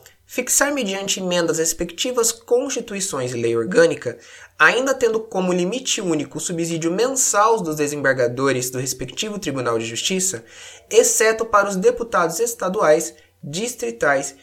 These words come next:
e os vereadores. Destaque-se que na A D I três oito cinco quatro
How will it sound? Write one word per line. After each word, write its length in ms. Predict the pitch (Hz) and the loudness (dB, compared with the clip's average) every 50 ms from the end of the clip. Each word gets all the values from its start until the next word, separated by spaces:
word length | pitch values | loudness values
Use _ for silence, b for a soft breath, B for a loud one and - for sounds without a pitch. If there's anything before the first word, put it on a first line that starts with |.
| b b b | b b b
e 120 | 165 170 170 | -2 2 2
os 160 | 165 160 160 | 2 2 0
vereadores. 1300 | 131 127 147 170 185 190 185 170 175 175 180 185 - 143 127 131 147 156 160 160 135 113 110 - - - _ _ B B B B B B B B B | -4 0 2 2 4 4 4 2 2 2 2 2 0 0 0 2 4 6 6 6 4 4 -2 -6 -8 -10 _ _ B B B B B B B B B
Destaque-se 560 | B 247 233 - 285 294 285 - - - - 214 | B -6 -2 0 0 0 0 0 -2 -2 -2 -2
que 140 | - 233 | -2 2
na 220 | 202 196 202 202 202 - | 6 6 6 4 4 0
A 140 | 240 285 | 0 0
D 140 | 311 285 202 | 2 2 4
I 180 | 170 165 160 156 | 4 2 2 -2
três 380 | - - - 233 247 247 202 | -6 -2 0 2 2 2 0
oito 160 | 208 202 196 - | -2 -6 -4 -4
cinco 320 | - - 196 185 - 185 | -6 -6 -6 -8 -12 -12
quatro 500 | - - 131 123 123 120 - - - - | -4 2 4 4 4 4 0 -6 -16 -18